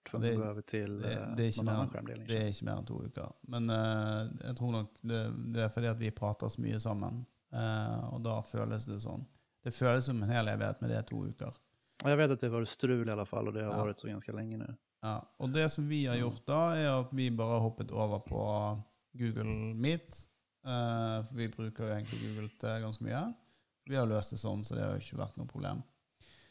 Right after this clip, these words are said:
Speaker 1: Men, eh, vi har jo noen klienter, og de har problemer med Google Meet, så derfor har ikke de delt skjermen sin, en eller annen grunn. Og, og da skal det sies at alle bruker Mac. Alle våre, alle,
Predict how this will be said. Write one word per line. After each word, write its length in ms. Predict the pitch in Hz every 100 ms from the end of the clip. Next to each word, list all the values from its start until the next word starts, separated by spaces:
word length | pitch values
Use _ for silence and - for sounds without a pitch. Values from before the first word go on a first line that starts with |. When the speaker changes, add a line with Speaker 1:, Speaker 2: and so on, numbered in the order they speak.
| _ _ -
Speaker 1:
Men, 420 | 165 208 170 101 - _ _ _ _ -
eh, 460 | 143 143 143 143 143
vi 100 | 151
har 140 | 165 170
jo 60 |
noen 120 | 143
klienter, 640 | 135 147 139 131 107 104 117 - _ _ _ _ -
og 440 | 147 147 151 151 - _ _ -
de 380 | 156 196 175 139
har 160 | 131
problemer 400 | 123 131 139 143 131
med 160 | 131
Google 240 | 165 160 113
Meet, 280 | 98 107 -
så 140 | -
derfor 240 | 147 147 156
har 60 |
ikke 100 | 165
de 160 | 160 143
delt 280 | 113 104 104
skjermen 320 | 107 104 98
sin, 120 | 107
en 160 | 104 107 - _ - - -
eller 180 | 123 113
annen 80 | 107
grunn. 180 | 107 110
Og, 160 | 143 -
og 280 | 143 143 143
da 120 | 147
skal 160 | 143 131
det 60 |
sies 240 | 123 120 120
at 140 | 117 -
alle 240 | 123 135
bruker 320 | 117 110 113
Mac. 420 | 101 - - - - _ _ _ _ _ _ _ _ _
Alle 320 | 131 135 147 135
våre, 400 | 120 117 120 -
alle, 240 | 123 127